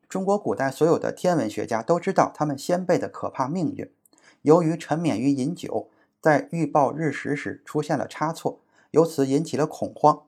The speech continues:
最终被统治者处死。中国古代的天文学家虽然具有令人羡慕的地位，但同样面临着很大的风险。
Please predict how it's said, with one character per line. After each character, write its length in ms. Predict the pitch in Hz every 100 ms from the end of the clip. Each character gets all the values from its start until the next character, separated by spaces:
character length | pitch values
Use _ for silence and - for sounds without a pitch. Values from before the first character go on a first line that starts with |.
| _
最 160 | - 113
终 240 | 127 - _
被 140 | 135
统 240 | - - 101
治 140 | 151
者 160 | 143 104
处 220 | - 147
死。 320 | - 104 110 - _ _ _ - -
中 160 | 196
国 140 | 196 208
古 180 | 110
代 140 | - 139
的 140 | 131
天 200 | - 160
文 140 | 127 123
学 180 | 101
家 240 | - 110 -
虽 160 | -
然 140 | 160 160
具 140 | 175
有 120 | 123
令 160 | 110 123
人 160 | 107 127
羡 240 | - 170
慕 140 | 131
的 100 | 131
地 240 | 139 175 110
位， 180 | 98 - _ _ _
但 180 | 156 135
同 200 | - 135
样 160 | 170
面 200 | 127 120
临 100 | 104
着 120 | 117 117
很 200 | 107 -
大 160 | 139
的 80 | 135
风 240 | - 170
险。 220 | 170 -